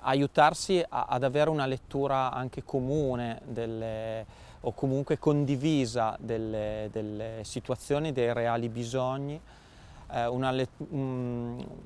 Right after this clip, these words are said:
anche un'attivazione delle, delle singole famiglie che possono supportare questa lettura, ma allo stesso tempo supportare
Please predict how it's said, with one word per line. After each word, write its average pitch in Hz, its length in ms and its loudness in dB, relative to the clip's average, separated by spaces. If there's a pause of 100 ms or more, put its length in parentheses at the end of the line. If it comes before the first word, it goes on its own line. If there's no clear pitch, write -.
(760)
anche 135 300 -2
un'attivazione 139 1300 2
delle, 110 1160 -4 (400)
delle 127 240 2
singole 135 1000 2
famiglie 127 1080 0 (140)
che 131 140 -4
possono 127 560 0
supportare 147 840 8
questa 139 320 2
lettura, 151 500 2
ma 143 120 2
allo 123 100 0
stesso 131 340 -8
tempo 143 260 -4
supportare 131 920 0